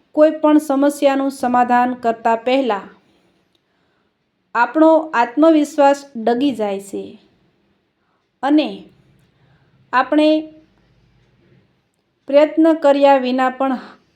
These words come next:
હાર માની લઈએ છીએ. ઘણી વખત જો આપણે એક કે બે પ્રયત્નોમાં નિષ્ફળ જઈએ તો આપણે વધુ પ્રયાસ ક-,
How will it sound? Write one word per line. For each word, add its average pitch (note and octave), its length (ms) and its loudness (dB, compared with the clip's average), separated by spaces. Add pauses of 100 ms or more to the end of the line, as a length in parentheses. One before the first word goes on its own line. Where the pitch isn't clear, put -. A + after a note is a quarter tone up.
(120)
હાર C4 260 0
માની B3+ 320 -2
લઈએ A#3 360 -2
છીએ. G3+ 500 -14 (680)
ઘણી D4 240 2
વખત D#4 360 2 (240)
જો A#3 340 0
આપણે C#4 640 -2 (340)
એક D4 380 0
કે C4+ 160 0
બે C4 500 0 (520)
પ્રયત્નોમાં C4 840 -2
નિષ્ફળ D#4 600 0 (320)
જઈએ B3 600 -2 (760)
તો A#3+ 380 -2 (520)
આપણે D4+ 420 2 (720)
વધુ A#3+ 560 -2 (520)
પ્રયાસ C4+ 320 4 (160)
ક-, A#3 80 -10